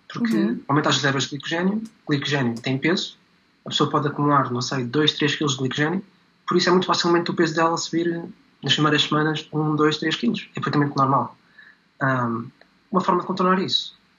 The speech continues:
Speaker 1: lá está, é avaliar mais a longo prazo, porque, ok, nas primeiras duas, três semanas existe esta alteração de, de fluidos, mas quer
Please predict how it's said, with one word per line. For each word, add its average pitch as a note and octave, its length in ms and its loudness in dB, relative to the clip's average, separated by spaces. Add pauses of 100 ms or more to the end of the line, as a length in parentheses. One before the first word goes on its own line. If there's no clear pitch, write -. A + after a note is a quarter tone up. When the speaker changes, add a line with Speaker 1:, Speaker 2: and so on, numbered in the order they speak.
Speaker 1:
lá B2+ 120 -6
está, B2+ 440 -4
é A#2 360 -6
avaliar C3 420 -2
mais C#3+ 260 4
a B2 40 -6
longo B2 180 -6
prazo, B2+ 380 -8 (600)
porque, C#3+ 240 -6 (300)
ok, C#3+ 160 0
nas C3+ 140 0
primeiras C#3+ 280 -2
duas, C#3 200 -6
três C#3 200 -4
semanas B2+ 440 -4 (220)
existe C3 260 -4
esta B2 480 -2 (460)
alteração C3 640 -2 (180)
de, B2 280 -6
de A#2 100 -12
fluidos, - 380 -4 (240)
mas D3+ 180 2
quer E3 280 2